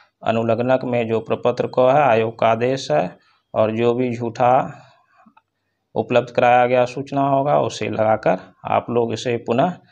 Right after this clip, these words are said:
धारा अठारह एक के तहत शिकायत बाद अवश्य दायर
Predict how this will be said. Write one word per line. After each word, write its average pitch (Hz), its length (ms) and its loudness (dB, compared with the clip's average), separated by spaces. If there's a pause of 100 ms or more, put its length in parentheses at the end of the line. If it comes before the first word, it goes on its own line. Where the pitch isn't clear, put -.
(300)
धारा 117 300 2
अठारह 117 600 2 (100)
एक 110 200 -2
के 117 80 -2
तहत 139 240 -2
शिकायत 110 500 0
बाद 113 420 0
अवश्य 117 380 -2
दायर 101 480 0